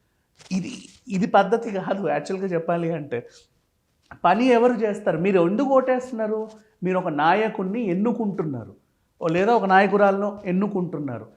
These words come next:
ఆ నాయకుడో నాయకురాలో ఏం చేయాలి మీకు? అప్పటి వరకు మీకు అవ్వని పనులని చేసి పెట్టాలి. బోల్డ్ అని డిమాండ్లు ఉంటాయి ప్రతి ఒక్కరు. "మాకు అది లేదు, మాకు ఇది లేదు, ఇది లేదు, అది లేదు, మాకు అది రాలేదు, ఇది రాలేదు, ఆ, రేషన్ కార్డులు రాలేదు, లేకపోతే గవర్నమెంట్ నుంచి ఇంకా ఇంకేదైనా ఫెసిలిటీస్ రావాల్సి ఉన్నవి రాలేదు,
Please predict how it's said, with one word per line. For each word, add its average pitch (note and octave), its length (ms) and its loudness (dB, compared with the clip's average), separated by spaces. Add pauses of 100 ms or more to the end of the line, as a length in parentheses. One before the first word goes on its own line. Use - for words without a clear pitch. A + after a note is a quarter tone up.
(220)
ఆ - 40 -10
నాయకుడో G3+ 640 0
నాయకురాలో G#3 640 -2
ఏం F#3+ 340 -2
చేయాలి G#3+ 300 2
మీకు? G3+ 540 -6 (240)
అప్పటి G3 260 2
వరకు A3+ 240 4
మీకు A3+ 220 -2
అవ్వని F#3+ 320 0
పనులని F#3+ 420 -2
చేసి G#3 340 -2
పెట్టాలి. D#3+ 460 -4 (400)
బోల్డ్ A#3+ 260 8
అని A#3 100 -2
డిమాండ్లు A#3+ 340 0
ఉంటాయి G#3+ 180 0
ప్రతి F#3+ 200 0
ఒక్కరు. G3+ 200 0
"మాకు E3+ 200 4
అది E3+ 120 4
లేదు, G#3+ 180 2
మాకు E3+ 200 -4
ఇది E3 120 -4
లేదు, G3 180 -6
ఇది E3 140 -6
లేదు, G3+ 220 -2
అది D#3 140 -2
లేదు, C#3 280 -4 (320)
మాకు D#3 200 0
అది D#3+ 120 0
రాలేదు, G3 360 0
ఇది F3 180 -4
రాలేదు, D3+ 500 -2 (300)
ఆ, C#3 220 4
రేషన్ F3+ 400 4
కార్డులు G3 240 -2
రాలేదు, D3 380 -2
లేకపోతే E3 340 -6
గవర్నమెంట్ F3 440 -2
నుంచి F3 220 -8
ఇంకా D#3+ 180 -8
ఇంకేదైనా F3+ 500 -4
ఫెసిలిటీస్ E3+ 540 -8
రావాల్సి E3 400 -6
ఉన్నవి D#3 240 -6
రాలేదు, C3+ 480 -6